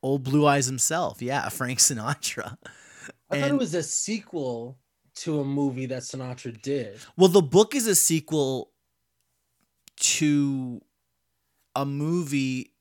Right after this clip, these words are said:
Speaker 1: that was already a, like, another book that was the movie that Sinatra had done.
Speaker 2: Mm.
Speaker 1: And Sinatra liked that character so much. He's like, "Okay, I want another th-, I wanna do another thing."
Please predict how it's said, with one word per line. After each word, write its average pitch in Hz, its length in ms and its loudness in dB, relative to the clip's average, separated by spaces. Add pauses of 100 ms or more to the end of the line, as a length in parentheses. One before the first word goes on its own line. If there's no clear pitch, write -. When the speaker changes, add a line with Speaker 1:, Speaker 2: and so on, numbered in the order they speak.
Speaker 1:
that 127 140 -8
was 127 140 -8
already 135 520 -2
a, 117 120 -4
like, 120 300 -8
another 143 420 -2
book 113 420 -4
that 113 280 -4
was 127 220 -2
the 123 80 -8
movie 120 360 -6
that 101 160 -8
Sinatra 131 560 -4
had 101 200 -6
done. 64 240 -16 (580)
Speaker 2:
Mm. 117 300 -10
Speaker 1:
And 131 140 -6
Sinatra 151 580 0
liked 131 460 -4
that 135 280 -2
character 135 460 -4
so 117 300 -2
much. 139 360 0
He's 123 140 -6
like, 120 160 -8 (240)
"Okay, 135 240 -2
I 127 140 -2
want 123 220 -6
another 117 300 -6
th-, - 220 -18 (120)
I 123 60 -6
wanna 131 220 -4
do 123 160 -4
another 113 240 -4
thing." 110 600 -6